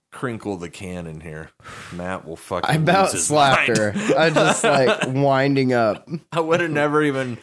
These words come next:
Speaker 2: Catching the back of his hand.
Speaker 1: I wouldn't have even noticed that sound
Speaker 2: Oh,
Speaker 1: if
Speaker 2: you're
Speaker 1: I
Speaker 2: not
Speaker 1: didn't see your
Speaker 2: staring
Speaker 1: face.
Speaker 2: at these levels and
Speaker 1: Oh, right, right,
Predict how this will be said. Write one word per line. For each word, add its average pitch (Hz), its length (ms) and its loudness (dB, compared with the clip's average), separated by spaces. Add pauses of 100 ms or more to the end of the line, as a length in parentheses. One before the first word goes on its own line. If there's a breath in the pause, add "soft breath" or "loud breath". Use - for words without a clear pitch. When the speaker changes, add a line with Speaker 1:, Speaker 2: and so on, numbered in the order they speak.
(120)
Speaker 2:
Catching 143 460 2
the 131 60 2
back 120 340 2
of 117 60 -2
his 107 180 -4
hand. 117 140 0
Speaker 1:
I 131 40 2
wouldn't 185 240 2
have 143 120 0
even 110 260 -4
noticed 101 380 -4
that 85 180 -6
sound 85 420 -10
Speaker 2:
Oh, 107 320 0
Speaker 1:
if 113 80 -2
Speaker 2:
you're 156 180 2
Speaker 1:
I 180 40 2
Speaker 2:
not 220 160 4
Speaker 1:
didn't 110 120 0
see 131 200 0
your 113 80 2
Speaker 2:
staring 156 380 2
Speaker 1:
face. 127 160 2
Speaker 2:
at - 40 -8
these 107 240 -4
levels 110 500 -2
and 110 100 0
Speaker 1:
Oh, 101 40 0
right, 95 100 0
right, 95 80 2